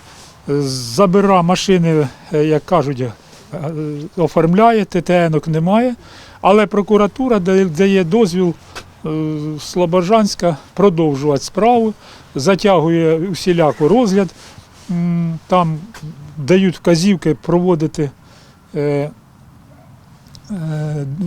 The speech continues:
дослідження в лабораторію, чи це пісок, чи це не пісок. Це кількамісячне дослідження за державні гроші. Ну, це...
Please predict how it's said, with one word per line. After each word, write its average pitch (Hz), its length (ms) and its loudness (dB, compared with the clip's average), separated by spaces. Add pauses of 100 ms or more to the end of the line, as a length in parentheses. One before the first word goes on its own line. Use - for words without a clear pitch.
(140)
дослідження 160 640 0
в 147 80 2
лабораторію, 156 760 2 (260)
чи 185 140 0
це 185 180 0
пісок, 220 420 -2
чи - 140 -4
це 180 180 0
не 170 100 0
пісок. 147 400 -6 (200)
Це 135 160 -8
кількамісячне 185 800 0
дослідження 170 640 0
за 156 140 -2
державні 165 440 -2
гроші. 175 420 -4
Ну, 165 120 -4
це... 170 240 -4